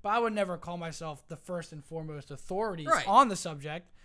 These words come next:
Speaker 1: I would say, like, "Here are my thoughts. Like, take those and, and move them somewhere else, mix them with yours, mix them with others, and, like, create an opinion." But that's, I think that's the issue is if, if all the opinions we can only get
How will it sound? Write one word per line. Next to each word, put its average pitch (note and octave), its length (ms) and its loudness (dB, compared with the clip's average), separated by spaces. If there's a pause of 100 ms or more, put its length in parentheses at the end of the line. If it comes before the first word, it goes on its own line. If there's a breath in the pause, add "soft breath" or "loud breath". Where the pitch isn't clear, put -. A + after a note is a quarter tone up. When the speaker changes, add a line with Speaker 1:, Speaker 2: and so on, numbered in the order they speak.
(220 soft breath)
Speaker 1:
I F#3 160 0
would F#3+ 100 -4
say, F#3 200 -6
like, D3 160 -10
"Here F3 180 -6
are D#3+ 60 -6
my D3+ 320 -6
thoughts. D3+ 420 -12
Like, C3+ 180 -18
take F#3+ 300 -10
those E3 440 -8 (440)
and, D3 320 -12
and D3+ 180 -14 (520)
move F#3+ 300 -2
them F#3 160 -6
somewhere F#3 300 -8
else, E3 240 -8 (180)
mix F3+ 300 -8
them G3+ 160 -6
with G#3 180 -8
yours, D#3+ 400 -10
mix E3+ 200 -10
them G3+ 120 -8
with G#3 160 -6
others, D#3+ 400 -8
and, F3 100 -10
like, E3 220 -10
create F#3 220 -10
an D#3 80 -14
opinion." F3+ 520 -8 (600 soft breath)
But G3+ 120 2
that's, G3 200 2
I G3 40 -6
think G3+ 120 -2
that's G#3 140 -4
the E3+ 140 -6
issue G#3 260 -4
is E3 180 -6
if, E3 160 -10 (200)
if F#3+ 280 -4
all A3+ 160 2
the A3 140 -4
opinions G3 420 -6
we F3 60 -10
can E3 100 -10
only E3 180 -8
get F3+ 380 -4